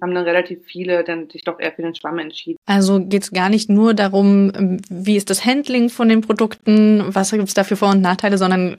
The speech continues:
Speaker 2: am Ende sind die Menschen, die zu dir in den Laden kommen, auch eher, ähm, darauf bedacht, wie, was hat es eigentlich mit der Umwelt zu tun und was produziere ich eigentlich auch für Müll oder was tue ich meinem, ja, der Natur am Ende eigentlich auch damit an, je nachdem, wie ich meine Produkte auswähle.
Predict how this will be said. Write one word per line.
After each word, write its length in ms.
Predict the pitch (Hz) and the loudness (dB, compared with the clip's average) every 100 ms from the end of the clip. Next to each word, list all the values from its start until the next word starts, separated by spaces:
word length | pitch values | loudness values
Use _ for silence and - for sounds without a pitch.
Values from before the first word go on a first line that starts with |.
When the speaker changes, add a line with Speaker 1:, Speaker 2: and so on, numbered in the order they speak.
| - | -4
Speaker 2:
am 200 | 185 185 | -4 0
Ende 280 | 202 214 202 | 2 4 4
sind 480 | 196 190 - 190 | 4 2 0 -4
die 80 | 202 | 0
Menschen, 300 | 202 196 202 | 2 2 -2
die 80 | 190 | -4
zu 120 | - | -6
dir 120 | 190 | -4
in 60 | 185 | -2
den 40 | |
Laden 240 | 170 170 185 | 0 0 -2
kommen, 240 | 180 170 | -4 -4
auch 240 | - 180 - | -2 -2 -4
eher, 480 | - 175 170 170 196 - - - - | -2 0 0 -2 -6 -14 -18 -18 -8
ähm, 440 | 180 175 175 175 180 202 | -4 -2 -2 -6 -10 -2
darauf 280 | 185 165 160 | 0 0 -2
bedacht, 400 | 180 170 - - | -2 -2 -4 -8
wie, 100 | 175 | -8
was 220 | 190 180 | -4 -4
hat 100 | 190 | -4
es 80 | - | -4
eigentlich 200 | 175 180 | -4 -4
mit 80 | 180 | -2
der 120 | 185 | 0
Umwelt 260 | 190 185 175 | 2 2 0
zu 80 | 175 | -6
tun 360 | - 170 170 | -4 -4 -4
und 360 | 147 160 170 - - - - - | -6 -6 -6 -8 -12 -20 -8 -2
was 280 | 180 - - 202 196 _ _ 202 | -2 -4 -14 -20 -20 _ _ -6
produziere 340 | 214 190 240 | -4 -2 -2
ich 80 | 214 | 0
eigentlich 220 | 196 202 | 2 0
auch 60 | 190 | 0
für 120 | 208 | 0
Müll 300 | 196 214 220 | 2 4 2
oder 240 | 185 175 | 2 0
was 120 | 180 - | -2 -4
tue 220 | - 196 | -2 -2
ich 140 | 190 | -2
meinem, 420 | 190 175 175 175 - 190 - | -2 0 -2 -4 -8 -14 -10
ja, 200 | 208 180 | -6 -4
der 80 | 175 | -2
Natur 420 | 175 175 240 240 | -4 -2 0 0
am 160 | 165 165 | 0 -4
Ende 300 | 170 175 - | -4 -4 -6
eigentlich 360 | 165 165 - | -8 -8 -8
auch 100 | - | -8
damit 280 | 170 165 175 | -6 -6 -4
an, 240 | 175 180 180 - - - | -4 -4 -6 -14 -16 -6
je 80 | |
nachdem, 400 | 175 160 185 175 | -4 -4 -2 -2
wie 160 | 170 165 | 0 0
ich 160 | 170 190 | 0 -2
meine 340 | 175 170 165 | 0 0 -2
Produkte 420 | 160 180 175 170 | -4 -6 -4 -4
auswähle. 420 | - - 175 165 | -2 -2 -4 -4